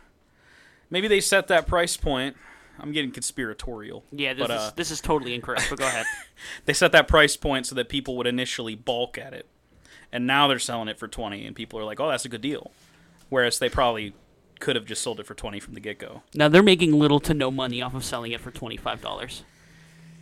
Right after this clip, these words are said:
Speaker 2: They, they're, they're just trying to dump inventory now because nobody liked it.
Speaker 1: Oh, I'm sorry. Are you a corporate apologist, Justin?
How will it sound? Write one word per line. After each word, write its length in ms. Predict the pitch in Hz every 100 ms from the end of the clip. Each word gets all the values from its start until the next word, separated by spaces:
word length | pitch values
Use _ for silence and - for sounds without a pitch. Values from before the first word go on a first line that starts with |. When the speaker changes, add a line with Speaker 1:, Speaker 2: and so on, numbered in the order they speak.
| - _ _ - _ _ - - - -
Speaker 2:
They, 220 | 139 156
they're, 280 | 151 - 165
they're 180 | 156 170
just 200 | 151 147
trying 200 | - 147
to 60 | 131
dump 240 | 147 131
inventory 420 | 127 135 - 127
now 160 | 123 117
because 320 | 131 131 -
nobody 280 | 127 117 117
liked 300 | 120 113 -
it. 140 | 101 _ - -
Speaker 1:
Oh, 100 | 120
I'm 140 | 143
sorry. 300 | 160 135 123
Are 60 | 131
you 180 | 131 156
a 60 |
corporate 480 | - - 139 - 147
apologist, 800 | 120 - 117 139 147 175 - -
Justin? 480 | 185 180 - 202 196